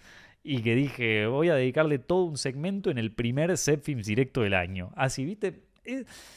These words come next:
ustedes saben que a mí me gustan las co-, las pelis chotas, la cosa rara, ¿viste? Ya, ya lo saben. El, el señor Waternoose de Monster Inc, sí, sí, ya lo mencionamos, ya lo mencionamos.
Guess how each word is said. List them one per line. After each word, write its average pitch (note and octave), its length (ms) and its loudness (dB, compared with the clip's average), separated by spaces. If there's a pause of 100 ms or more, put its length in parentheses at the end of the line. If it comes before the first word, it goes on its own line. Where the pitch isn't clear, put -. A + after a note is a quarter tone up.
(880)
ustedes - 240 -2
saben D3+ 220 0
que D3 80 4
a - 20 2
mí D#3+ 80 2
me D#3+ 120 2
gustan E3+ 360 2
las D3+ 120 0
co-, G3 180 0
las D#3+ 160 2
pelis G3 380 0
chotas, G#3+ 560 6
la D3 180 6
cosa E3 280 4
rara, F#3+ 460 8
¿viste? E3 300 0
Ya, G#3 160 -2
ya G3 240 2
lo D3 100 0
saben. A2+ 460 -4
El, D3+ 160 2
el D3 180 2
señor F#3 300 2
Waternoose F3+ 560 4
de - 20 2
Monster F3+ 500 2
Inc, G3+ 160 2
sí, E3+ 300 8
sí, D3 160 -2
ya C#3 140 2
lo D3 80 4
mencionamos, A2 640 0
ya A2+ 80 0
lo A#2 80 0
mencionamos. G2 680 -6